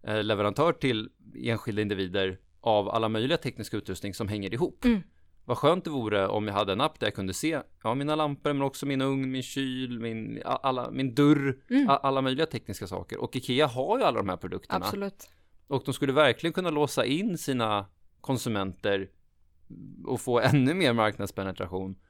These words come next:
Speaker 1: om de kunde koppla upp produkterna och erbjuda någonting ännu mer, förutom bara att ställa ut ett bord eller ställa ut en kyl eller en ugn.
Speaker 2: Ja, jag tycker verkligen de har förutsättningar för det där också. För jag, ehm, hittade att de har någonting som heter Space ten eller Space tio.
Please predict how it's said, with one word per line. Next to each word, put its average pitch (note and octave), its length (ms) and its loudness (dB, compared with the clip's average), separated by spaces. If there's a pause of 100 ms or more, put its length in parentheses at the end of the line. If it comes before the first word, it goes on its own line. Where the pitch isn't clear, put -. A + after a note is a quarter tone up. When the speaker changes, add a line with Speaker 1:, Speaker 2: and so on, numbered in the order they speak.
(140)
Speaker 1:
om A2+ 400 0
de G#2+ 340 2
kunde A2 240 -4
koppla B2+ 280 0
upp D#3+ 120 2
produkterna A#2 400 -2
och A2+ 80 -2
erbjuda G#2+ 200 0
någonting G#2+ 360 -6
ännu A2+ 240 0
mer, B2+ 260 2
förutom G2 300 -6
bara G2 120 -2
att F#2+ 80 -8
ställa G#2 260 0
ut A2+ 200 -2
ett - 140 -10
bord A2+ 240 -8
eller F#2+ 100 -10
ställa G#2 200 -4
ut G#2+ 140 -12
en - 80 -12
kyl G2+ 340 -10
eller F#2 200 -10
en G2+ 200 -16 (120)
ugn. G#2+ 300 -10 (360)
Speaker 2:
Ja, G#3 160 0
jag G3 100 0
tycker G3 180 -6
verkligen F#3+ 240 -2
de F3 120 -4
har F3 360 -4
förutsättningar F#3+ 880 -4
för E3+ 360 -4
det E3+ 60 -6
där E3 220 -6
också. - 420 -4
För - 140 -4
jag, F3+ 440 -4
ehm, F3 580 -6
hittade F3 420 -4
att E3+ 80 -8
de F3+ 120 -6
har F3+ 60 -2
någonting F3 280 -4
som F3+ 100 -8
heter E3+ 180 -8
Space - 720 -4
ten G3 340 -4
eller G3+ 200 -8
Space - 520 -10
tio. G#3 420 -2